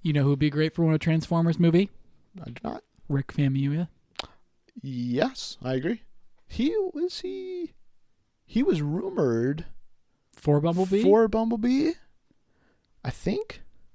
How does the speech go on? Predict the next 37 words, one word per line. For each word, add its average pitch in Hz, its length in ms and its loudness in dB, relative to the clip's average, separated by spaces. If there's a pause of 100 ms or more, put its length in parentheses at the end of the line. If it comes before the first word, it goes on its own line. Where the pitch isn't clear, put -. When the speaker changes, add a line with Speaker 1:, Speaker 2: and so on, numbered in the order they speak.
(140)
Speaker 1:
I'll 151 60 -8
be 180 80 -4
ready. 147 320 -4
Speaker 2:
That 147 140 6
sound, 202 360 2
I, - 300 -2
I - 40 -8
feel 202 220 6
like 190 160 6
that's 143 180 0
right, 151 140 6
or 123 100 2
maybe 139 200 0
Speaker 1:
Heck, - 20 4
Speaker 2:
I'm 139 120 0
Speaker 1:
I 190 40 0
would 240 40 4
Speaker 2:
thinking 339 180 2
Speaker 1:
love 339 100 4
to - 80 4
Speaker 2:
of - 60 4
Speaker 1:
see 202 160 2
them 175 180 4
give 147 260 4
the, 147 60 4
him 190 180 4
this 190 160 2
movie 170 380 4
and 147 100 0
then 143 100 2
make 147 160 0
the 151 60 -2
next 143 240 -2
one 147 80 0
star 135 240 -6
Zazie 131 400 -8
Beetz. - 400 -16